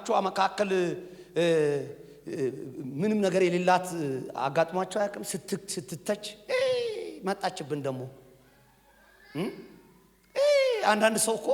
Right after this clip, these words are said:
በጣም ነው የሚያሳዝነው። ጓደኞቹ ራሱ አይወዱትም። ሲኖርህማ ሁሉም እኮ ነው የሚደውልልህ። እንዴ፣ እንቅልፍ ሁሉ ነው የሚያሳጡ፣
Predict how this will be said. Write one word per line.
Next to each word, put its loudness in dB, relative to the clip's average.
በጣም 2
ነው 2
የሚያሳዝነው። 0
ጓደኞቹ 6
ራሱ 4
አይወዱትም። 2
ሲኖርህማ 2
ሁሉም 6
እኮ -2
ነው 2
የሚደውልልህ። 2
እንዴ፣ 0
እንቅልፍ 4
ሁሉ 4
ነው 6
የሚያሳጡ፣ 6